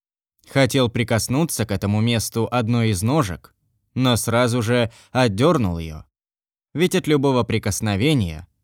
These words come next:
у Грегора шёл мороз по коже. Он сполз в такое же положение, в котором находился ранее.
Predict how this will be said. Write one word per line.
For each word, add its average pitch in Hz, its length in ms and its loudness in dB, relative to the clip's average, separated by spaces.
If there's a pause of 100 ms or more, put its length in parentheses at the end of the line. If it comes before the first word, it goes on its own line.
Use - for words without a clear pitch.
(240)
у 123 180 0
Грегора 113 520 0
шёл 110 460 -2 (280)
мороз 110 540 0
по 127 160 -2
коже. 90 400 -10 (760)
Он 160 240 2
сполз 151 460 0
в - 20 -14
такое 127 400 0
же 101 140 -2
положение, 117 680 0
в - 60 -10
котором 110 420 0
находился 104 640 0
ранее. 85 420 -4